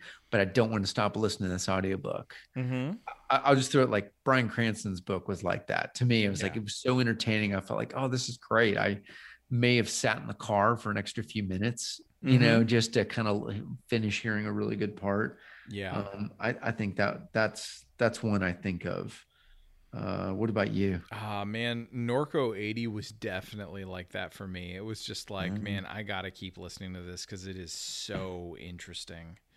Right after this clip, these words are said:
Speaker 1: Sure, yeah.
Speaker 2: Um, uh, A Promised Land, Barack Obama's,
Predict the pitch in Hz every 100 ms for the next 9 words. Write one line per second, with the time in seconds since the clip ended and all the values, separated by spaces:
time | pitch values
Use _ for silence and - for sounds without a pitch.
0 | - - - 127 151 85 92 113 139 90
1 | 90 87 85 82 82 - - _ _ _
2 | _ _ _ _ _ _ _ - 104 92
3 | 78 - 127 - - 135 247 - - 98
4 | 90 87 90 117 - _ 120 117 120 110
5 | 92 90 123 143 139 -